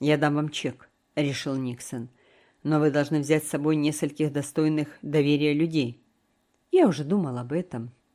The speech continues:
но не уверен, отважится ли кто-нибудь из наших индейцев отправиться так далеко в чужие края», ответил Смуга. «Как вы думаете, Уилсон?» «За хорошую плату могут найти смельчаки, но польза от них будет невелика.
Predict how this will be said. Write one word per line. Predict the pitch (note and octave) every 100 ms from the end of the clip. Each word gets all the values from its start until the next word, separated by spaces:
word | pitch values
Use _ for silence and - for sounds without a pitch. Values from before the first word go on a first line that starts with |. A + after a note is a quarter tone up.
| _
но | A#3
не | C4 B3+
уверен, | A#3+ C4+ B3 C3+ A#2+ _ _ _ _ -
отважится | A#3 C4 E4+ B3 E3 -
ли | C#3+
кто-нибудь | D3+ - G#3+ F3+ D#3+ G3+ D#3+
из | C#3+
наших | F3 F#3+ D#3+ -
индейцев | D3+ D3 F#3+ - D#3+
отправиться | D#3 - D3 E3 F#3 F3
так | - D3+
далеко | C#3 D3 D3 D#3
в | E3
чужие | - D#3+ E3+ F3+
края», | - F#3 G3 A3 - _ -
ответил | D#3 D3+ C#3+ C#3
Смуга. | - C#3+ C3 B2+ C3 B2+ _
«Как | - D4 F3+
вы | C#3
думаете, | D3 C3+ B2+ B2 F3+
Уилсон?» | A3+ D3 - - B2 B2+ _ -
«За | C3+ C#3+
хорошую | D#3+ D3 D3+ - C3+
плату | B2+ B2+ B2 C3+ C#3+
могут | B2+ C3 D3+ D3
найти | C#3+ C3+ C#3
смельчаки, | C3+ - C#3 - E3 - A3 D3+ - _
но | D3+ D3+
польза | D3 D3 C3+ C#3
от |
них | C#3+ D3+ C#3+ C3+
будет | C#3+ D#3 D3
невелика. | C#3+ D3 D3 E3 F#3 D#3+ A2+